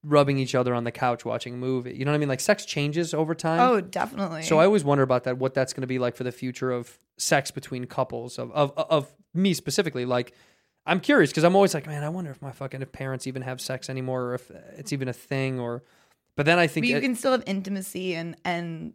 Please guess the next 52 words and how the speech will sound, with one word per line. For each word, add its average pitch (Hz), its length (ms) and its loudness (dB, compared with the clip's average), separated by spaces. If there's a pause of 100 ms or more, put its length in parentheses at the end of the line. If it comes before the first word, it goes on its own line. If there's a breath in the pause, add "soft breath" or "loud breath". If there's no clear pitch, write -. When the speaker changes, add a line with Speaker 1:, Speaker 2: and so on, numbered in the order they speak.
(120)
Speaker 2:
that 170 200 -2
gratification 160 840 -6
without 156 420 -6
Speaker 1:
Totally. 170 340 8
Speaker 2:
necessarily. 180 400 -4 (320 loud breath)
Well, 226 120 6 (120)
I, 208 100 6
I, - 40 0 (100)
I - 40 8
was 208 100 2
actually 190 300 0
just 185 120 -4
having 170 140 -2
this 170 80 -8
conversation 170 460 -10
with 170 40 -8
my 160 100 -6
girlfriends 143 420 -8
the 165 60 -6
other 156 140 -6
night 160 260 -6
'cause 170 240 -4 (560 soft breath)
talking 202 180 4
about, 185 140 2
like, 180 140 2
how 170 340 4
sex 196 320 0
for 180 100 -8
me 190 140 -6
has 180 120 -4
changed 170 380 -12
a 170 40 -8
lot. 156 220 0
I 175 60 -4
think, 165 300 -8
like, 165 200 -8
you 170 80 -8
know, 160 100 -8
back - 320 -4
when 185 80 -4
I 170 40 -4
was 170 140 -6
in - 60 -14
high 233 200 0
school 220 260 -2
and 185 100 -4
college, 180 520 0 (540 soft breath)
it 196 80 4
was 202 220 0
so 202 160 0
much 208 200 -2
of, 185 260 2